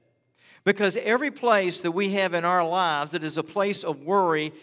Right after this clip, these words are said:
is a stronghold that is being established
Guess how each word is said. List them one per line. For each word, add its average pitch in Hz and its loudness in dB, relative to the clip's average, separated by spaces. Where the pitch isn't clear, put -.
is 180 -2
a 147 -4
stronghold 151 -2
that 170 2
is 160 -4
being 190 -4
established 151 -6